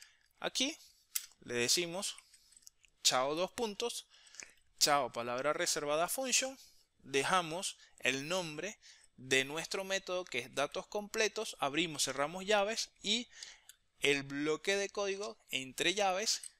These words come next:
guardamos cambios y va a funcionar exactamente igual.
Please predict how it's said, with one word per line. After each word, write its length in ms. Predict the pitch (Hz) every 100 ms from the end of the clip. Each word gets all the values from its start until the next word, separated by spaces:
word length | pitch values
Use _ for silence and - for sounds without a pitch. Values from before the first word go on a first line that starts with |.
| _ - -
guardamos 520 | 120 131 160 214 -
cambios 520 | 285 226 240 269 -
y 100 | 190
va 100 | 185
a 40 | 180
funcionar 480 | 190 190 170 160 156
exactamente 760 | - 165 - 160 147 123 -
igual. 260 | 127 -